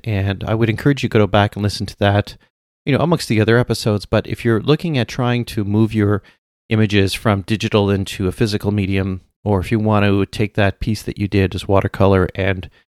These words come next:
create prints from it, re-listen to that or listen to that for the first time. Sam does a really good job in kinda covering that and explaining,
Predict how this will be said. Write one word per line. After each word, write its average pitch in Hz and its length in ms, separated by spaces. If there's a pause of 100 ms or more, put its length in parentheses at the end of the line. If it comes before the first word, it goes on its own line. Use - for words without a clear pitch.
(260)
create 95 480
prints 151 260
from 98 240
it, - 260 (200)
re-listen 170 500
to 117 120
that 98 440
or 110 140
listen 110 260
to 110 60
that 98 160
for - 100
the 95 60
first - 280
time. 98 280
Sam 120 200
does 120 140
a 98 60
really 110 400
good 101 160
job 95 420 (420)
in - 60
kinda 104 240
covering 110 520
that 95 440 (500)
and 98 380
explaining, 104 880